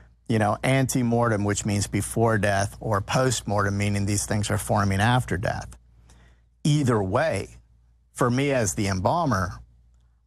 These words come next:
it doesn't matter. I'm seeing something I'd never seen before, and I'm seeing this way too often. You know, right now I'm seeing them probably at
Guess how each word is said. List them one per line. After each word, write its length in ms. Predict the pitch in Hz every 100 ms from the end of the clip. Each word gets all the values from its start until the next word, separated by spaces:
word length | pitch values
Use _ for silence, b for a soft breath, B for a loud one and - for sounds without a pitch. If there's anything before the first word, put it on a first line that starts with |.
| _ _ _ _ _ _ _ -
it 140 | 131
doesn't 360 | 131 127 120 113
matter. 560 | 139 156 104 107 - - -
I'm 260 | 135 143
seeing 420 | 139 - 160 160 156
something 420 | 147 131 131 123
I'd 200 | 117 113
never 280 | 120 107 101
seen 360 | - 143 139
before, 540 | 117 101 - 107 107 107
and 140 | 110
I'm 160 | 110 107
seeing 380 | - 143 131
this 300 | 110 104 - - -
way 420 | - 135 123 123
too 260 | 113 117 95
often. 640 | 110 143 127 - - - - _ -
You 120 | 104
know, 180 | 101 98
right 260 | 113 107
now 260 | 110 123 123
I'm 140 | 104
seeing 320 | - 123 113
them 140 | 107 104
probably 480 | 113 113 107 104 - B B B B B B _ _ _ _ _ -
at 280 | 135 131